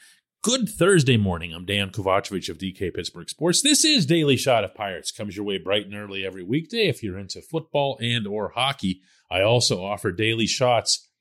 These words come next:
of Steelers and Penguins that I hope you'll check out. Yankees sixteen, was it? Sixteen?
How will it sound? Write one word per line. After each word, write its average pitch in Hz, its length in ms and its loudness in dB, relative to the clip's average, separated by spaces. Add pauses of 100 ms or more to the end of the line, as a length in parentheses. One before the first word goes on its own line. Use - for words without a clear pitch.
(500)
of 95 80 -4
Steelers 139 500 4
and 90 160 -10
Penguins 156 640 0 (680)
that 85 100 -2
I 87 120 -4
hope 92 300 -4
you'll 87 140 -8
check - 320 -4
out. 76 240 -4
Yankees 135 760 0 (840)
sixteen, 233 680 4
was 262 180 2
it? 277 180 -4
Sixteen? 247 720 2